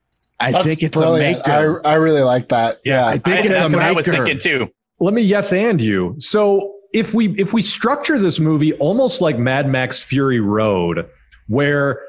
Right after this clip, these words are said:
Speaker 4: this journey to the end of the road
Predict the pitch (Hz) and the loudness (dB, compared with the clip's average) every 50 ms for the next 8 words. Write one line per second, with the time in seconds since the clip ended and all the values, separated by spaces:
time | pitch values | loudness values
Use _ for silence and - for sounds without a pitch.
0 | - _ - 123 175 175 - 127 110 117 120 151 190 214 226 226 226 220 202 208 | -16 _ -4 -2 0 0 0 -2 -4 -2 0 0 2 2 2 2 2 0 0 0
1 | 190 180 175 165 156 165 180 196 185 165 139 135 151 139 123 127 135 139 139 135 | 0 0 0 0 0 0 0 0 0 0 0 0 0 0 0 0 2 2 2 2
2 | 127 123 120 113 110 - | 2 0 0 0 -2 -4